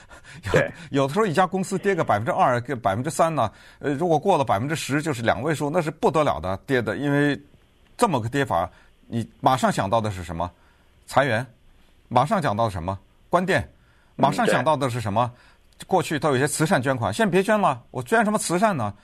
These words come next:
Speaker 1: 我自己的员工都养不活了，这都是很自然的想的。Howard Schultz 已经离开了，他这时候他就说：“不行，我回来，我重新当C E O。”哈，Schultz 就是这个公司的创办人嘛，
Speaker 2: 嗯，对。
Speaker 1: 呃，他回来了。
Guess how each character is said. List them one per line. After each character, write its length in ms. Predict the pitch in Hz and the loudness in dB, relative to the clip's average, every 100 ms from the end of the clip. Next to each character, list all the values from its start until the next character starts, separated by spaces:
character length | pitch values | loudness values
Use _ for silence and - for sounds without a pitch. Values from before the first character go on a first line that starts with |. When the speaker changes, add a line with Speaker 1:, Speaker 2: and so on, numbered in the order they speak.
| - - | -20 -10
Speaker 1:
我 120 | 139 | -4
自 160 | 220 | -2
己 120 | 135 123 | 0 0
的 120 | 143 | 0
员 280 | 123 127 151 | 0 0 0
工 140 | 170 | -2
都 60 | 151 | 0
养 200 | 104 101 | -2 -2
不 60 | |
活 180 | 107 110 | 0 2
了， 160 | 113 - - _ - | 2 -2 -14 _ -2
这 140 | 202 | 0
都 120 | 220 | 2
是 120 | 185 | 0
很 220 | 165 147 117 | 0 0 -2
自 200 | - 262 | 0 2
然 180 | 117 | 2
的 80 | 98 | 0
想 220 | 107 76 71 | -6 -8 -6
的。 160 | 85 - - - - - _ | -10 -12 -20 -20 -20 -20 _
Howard 300 | - 233 220 | 2 2 2
Schultz 280 | 240 190 - | 0 -4 -4
已 80 | 110 | -4
经 160 | 120 | -2
离 140 | 101 123 | -2 0
开 140 | 156 | 0
了， 140 | 135 98 _ _ _ _ | -2 -8 _ _ _ _
他 160 | 131 135 _ _ _ | -6 -6 _ _ _
这 140 | 202 143 | 0 2
时 120 | 123 | 2
候 120 | 131 - | -2 -4
他 100 | 117 | -8
就 120 | 110 | -4
说 100 | 123 | -4
：“不 120 | 123 | -4
行， 120 | 101 92 - _ _ - | -6 -8 -12 _ _ -4
我 100 | 98 | -2
回 180 | 98 | 2
来， 100 | 104 - _ _ _ _ | 0 -2 _ _ _ _
我 160 | 107 110 | -2 -2
重 220 | - 131 | 2 2
新 240 | 131 135 - - - | 2 0 -2 -10 0
当 340 | 117 110 113 | 2 2 -6
C 200 | - 120 | -6 -2
E 60 | 113 | 0
O。” 140 | 90 | -2
哈， 160 | - 117 | -2 -4
Schultz 320 | - 151 - | 0 -2 0
就 120 | 123 | -2
是 200 | 110 107 - | 0 -2 -4
这 100 | - | -2
个 60 | 107 | 0
公 120 | - | -2
司 120 | 117 | -2
的 40 | 123 | -2
创 160 | - | 0
办 140 | 120 85 | 0 0
人 100 | 73 | -2
嘛， 140 | 92 - - - _ | -6 -8 -20 -20 _
Speaker 2:
嗯， 160 | - 101 | -2 2
对。 80 | |
Speaker 1:
呃， 100 | 98 | 2
他 100 | 127 | 2
回 160 | 113 104 | 0 2
来 160 | 110 | 2
了。 80 | 98 | 0